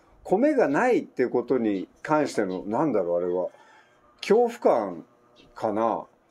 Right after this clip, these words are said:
「ダメ」って、「買い物に行く」って言ってね、昼飯前にね、買い物に行くことになりましたけど、やっぱ米なんですよね。何がなくても米がたくさんあれば安心できるっていうのが、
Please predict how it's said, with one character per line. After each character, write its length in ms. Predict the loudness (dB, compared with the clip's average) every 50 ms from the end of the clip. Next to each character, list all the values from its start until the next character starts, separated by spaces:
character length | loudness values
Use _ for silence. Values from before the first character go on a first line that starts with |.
| _ _ -18 -18 -18 -18 -18 -20 -20 -20 _ -6
「ダ 180 | -2 0 0 2
メ」 140 | 2 0 0
っ 20 | 0
て、 140 | -4 -6 -6
「買 220 | -4 0 0 2
い 20 | 2
物 260 | 2 0 0 0 0
に 120 | 0 -2
行 100 | -2 -2
く」 140 | -2 -2 -4
っ 20 |
て 80 | -4 -4 -10
言 80 | -12
っ 20 | -12
て 160 | -8 -8 -6
ね、 400 | -4 -4 -4 -4 -4 -4 -6 -4
昼 240 | -4 -2 -2 0 0
飯 280 | 0 -2 -2 -2 -4
前 200 | -2 -2 -2 -2
に 140 | -4 -6 -6
ね、 260 | -6 -6 -6 -6 -8 -10 _ _ _ _ _ _ _ _ _
買 220 | -2 0 0 2
い 40 | 2
物 260 | 0 0 0 0 -2
に 80 | 0 -2
行 160 | -2 -4 -6
く 60 | _
こ 140 | _ -4 -2
と 120 | 0 0 0
に 160 | 0 -2 -2
な 120 | -2 0
り 120 | 0 0 0
ま 160 | -2 -2 -4
し 80 | -4
た 140 | -4 -4 -4
け 80 | -2 -2
ど、 300 | -2 0 -2 -2 -2 -6 -10 _ _ _ _ _ _ _
や 100 | -4 0
っ 20 | 0
ぱ 120 | 0 -2
米 340 | 0 -2 -2 0 0 0 0
な 160 | 0 0 0
ん 60 | 0
で 120 | -2 -2 -2
す 100 | -2 -4
よ 100 | -4 -2
ね。 260 | -2 -2 -2 -4 -6 -12 _ _ _ _ _ _ _ _ _ -4
何 240 | 0 0 2 2 2
が 120 | 2 2 0
な 120 | 0 -2
く 60 | -2
て 80 | -2 -2
も 120 | -2 -2
米 300 | -2 -2 0 2 2 2
が 140 | 2 0 -2
た 140 | -2 -6 -8
く 100 | -6 -4
さ 120 | -2 0
ん 40 | 0
あ 40 | 0
れ 100 | 0 0
ば 220 | 0 0 0 0 0
安 120 | -2 -4
心 240 | -4 -4 -4 -2 0
で 120 | -2 -2
き 100 | 0 -2 -2
る 140 | -2 -2
っ 20 | -4
て 160 | -4 -4 -4
い 80 | -2 -2
う 80 | -2
の 120 | -2 -2 0
が、 240 | 0 0 0 -2